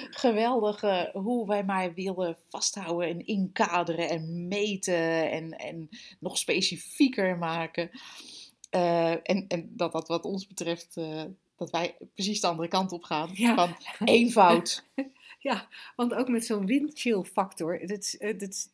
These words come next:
Speaker 2: dan ook weer zo grappig. Weet je, dan, ik, ik, ik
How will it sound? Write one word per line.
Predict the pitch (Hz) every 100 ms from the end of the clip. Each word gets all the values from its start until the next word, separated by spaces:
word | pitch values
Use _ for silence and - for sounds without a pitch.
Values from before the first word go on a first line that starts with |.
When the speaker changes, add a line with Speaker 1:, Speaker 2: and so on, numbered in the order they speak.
| -
Speaker 2:
dan | 190 196 -
ook | 214
weer | 214
zo | 190 185
grappig. | - - 226 - - 208 _ _ - _ _ _ _
Weet | - 196
je, |
dan, | 208 202 196 _
ik, | 185 180
ik, | 185 190 185
ik | 180 180